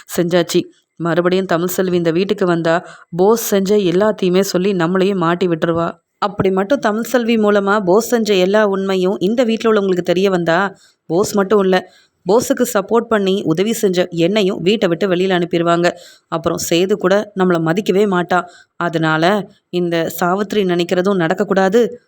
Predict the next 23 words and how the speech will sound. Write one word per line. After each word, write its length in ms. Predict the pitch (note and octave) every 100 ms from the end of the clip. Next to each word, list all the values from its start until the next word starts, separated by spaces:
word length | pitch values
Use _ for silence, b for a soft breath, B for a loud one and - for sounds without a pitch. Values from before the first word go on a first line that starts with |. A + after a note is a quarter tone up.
| _ -
தமிழ்செல்வி 520 | F3+ G3+ G3+ G3 G3+ E3
என்னைக்கும் 380 | F3+ G#3 F#3+ F#3+
சேது 220 | F3+ F#3+
கூட 180 | F#3+ F3
ஒண்ணு 160 | E3
சேர்ந்து 320 | F3+ F#3+ F#3+ F3+
வாழ 400 | E3+ E3+ G#3+ A3 B B
இந்த 180 | E3+ E3
வீட்டுக்கு 420 | E3+ G3+ F#3 G#3
வரவே 400 | D#3+ E3+ F3+ G3
கூடாது 520 | G3+ F#3+ G3 F#3+ F#3+ B B F#3
அப்படின்ற 420 | F3+ F#3 F3+ E3+
மாதிரி 280 | E3+ E3+ F3
ரொம்ப 280 | F3 A#3 A#3+
கோவத்துல 340 | F#3 F3+ F3+
ஈஸ்வரி 540 | F3+ - F3+ F#3 E3 G3
நினைக்கிறாங்க. 600 | E3 E3+ F3 F3 F3 E3 - _ _
இங்க 380 | - G3 F#3 F#3 -
ஜட்ஜ் 340 | D3+ A3+ B3
முன்னாடி 580 | C#4+ D4 C4 A#3 A3 A#3+
எப்படியாவது 640 | E3+ F3 A3+ A3+ A3 G#3+ A3+
உண்மையை 380 | E3+ F3+ G#3 G#3
சொல்லணும். 400 | G3 F3+ F#3 F3+